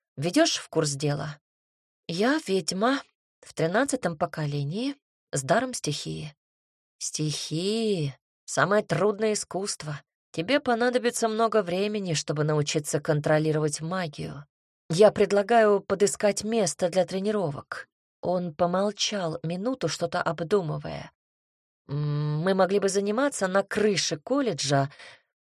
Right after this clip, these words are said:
но слишком велика вероятность, что там нас увидят. А ты, как я понял, этого не хочешь. Желательно сохранить в секрете мою маленькую особенность". "Ага, я так и думал. Так,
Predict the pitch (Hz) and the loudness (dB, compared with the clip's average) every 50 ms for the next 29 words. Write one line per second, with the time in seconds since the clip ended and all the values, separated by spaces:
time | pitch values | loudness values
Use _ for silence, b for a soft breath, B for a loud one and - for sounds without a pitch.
0 | _ _ _ - 170 190 196 - - 202 214 - - 220 208 190 196 196 190 - | _ _ _ -2 0 0 0 0 0 0 0 0 0 0 0 0 0 0 0 2
1 | 196 190 185 185 185 185 185 190 214 214 - - 165 165 156 - - - - - | 2 2 2 2 2 0 2 2 2 0 0 0 -4 -4 -4 -4 -4 -6 -6 -4
2 | - 165 151 180 175 175 175 170 175 165 - - - 170 170 190 220 208 175 147 | -4 -2 2 2 2 2 2 2 2 0 0 -2 -4 -4 -4 -4 -4 -2 -2 -2
3 | 147 - - - - _ _ _ _ _ _ _ _ _ - 143 147 147 - - | -4 -4 -8 -16 -18 _ _ _ _ _ _ _ _ _ 2 2 2 2 2 2
4 | 233 269 269 - _ - 220 214 - - - 202 214 208 208 - 208 214 220 208 | 2 2 2 0 _ 2 2 2 2 2 2 2 2 2 2 0 0 0 0 2
5 | 202 208 208 - - 196 196 - 226 208 226 220 214 208 208 214 240 233 - - | 2 0 0 2 0 0 2 0 0 2 2 2 2 0 0 0 -2 -2 0 0
6 | 175 135 - - - 123 - - - - _ _ _ _ _ _ _ _ _ _ | 0 0 -2 -4 -6 -6 -6 -6 -6 -8 _ _ _ _ _ _ _ _ _ _
7 | _ _ _ - 156 175 190 196 220 240 240 - 185 165 160 151 151 - - 185 | _ _ _ -6 -4 -2 -2 -2 -2 -2 -4 -4 -2 0 2 2 2 2 2 2
8 | - 190 202 196 202 220 - - - - - 214 208 - 202 214 190 165 151 - | 2 2 0 0 0 -2 -4 -4 -4 -4 -2 -2 -2 -2 0 -2 -2 -2 -2 -4
9 | 156 - - - 151 156 160 156 160 151 151 160 160 156 - 170 - - 160 160 | -6 -4 -2 -2 0 0 2 2 2 2 2 0 -2 -2 -2 -4 -2 -2 -4 -4
10 | - - 170 151 151 156 156 160 165 - - - - _ _ _ _ _ _ _ | -4 -4 -6 -6 -6 -8 -8 -8 -8 -8 -8 -10 -14 _ _ _ _ _ _ _
11 | _ B B B B B B B - 202 180 139 135 131 127 123 - _ _ _ | _ B B B B B B B 2 2 2 2 -2 -4 -4 -8 -12 _ _ _
12 | _ _ - 151 147 156 147 170 175 - 247 208 220 196 156 147 151 170 170 - | _ _ 0 4 4 4 4 4 2 2 2 2 2 2 2 2 0 -2 -4 -10
13 | _ _ _ _ _ _ - 165 147 147 - - - | _ _ _ _ _ _ 2 2 2 2 -2 -12 -20